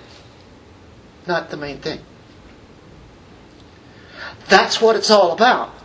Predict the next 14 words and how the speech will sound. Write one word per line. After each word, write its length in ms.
It's 160
not 180
the 80
main 220
thing. 280
You'd 160
say, 240
"Well, 240
why 280
isn't 380
it?" 280
If 260
it 260
were 760